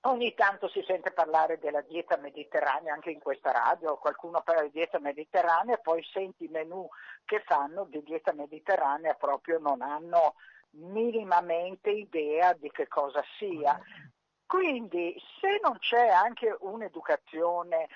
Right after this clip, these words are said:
Speaker 1: un'informazione alimentare come Dio comanda, parlare che questi sono brutti e cattivi che ci portano via i territori, le foreste, eh, per, eh, la carne piuttosto che l'olio di palma che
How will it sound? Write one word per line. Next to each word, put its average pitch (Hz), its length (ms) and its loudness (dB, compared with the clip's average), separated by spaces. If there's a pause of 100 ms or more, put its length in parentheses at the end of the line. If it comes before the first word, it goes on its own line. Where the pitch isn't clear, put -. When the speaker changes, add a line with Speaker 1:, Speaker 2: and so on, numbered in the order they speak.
(240)
Speaker 1:
un'informazione 175 1700 0
alimentare 175 1040 2
come 165 300 -6
Dio 175 220 -6
comanda, 147 680 -4
parlare 262 520 4
che 220 140 -6
questi 233 340 0
sono 170 280 -2
brutti 196 340 -10
e - 40 -12
cattivi 202 500 -4
che 165 140 -6
ci - 140 -10
portano 180 520 0
via 165 340 -2 (640)
i 196 180 -10
territori, 175 1080 2
le 165 140 0
foreste, 170 880 2 (240)
eh, 156 460 2 (120)
per, 175 500 4
eh, 160 380 2
la 160 220 4
carne 170 560 0
piuttosto 165 720 0
che 165 220 -4
l'olio 175 420 4
di 165 120 -12
palma 214 460 4
che - 180 -4